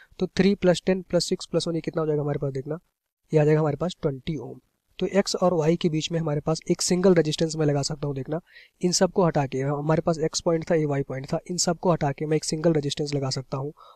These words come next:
और वही हमारे पास देखो एक्स और वाई के बीच में इक्विवेलेंट रेजिस्टेंस आएगा।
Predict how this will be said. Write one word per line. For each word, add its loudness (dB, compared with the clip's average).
और 0
वही 6
हमारे 2
पास -2
देखो -4
एक्स 2
और -2
वाई 0
के 2
बीच -4
में -6
इक्विवेलेंट 4
रेजिस्टेंस -2
आएगा। -10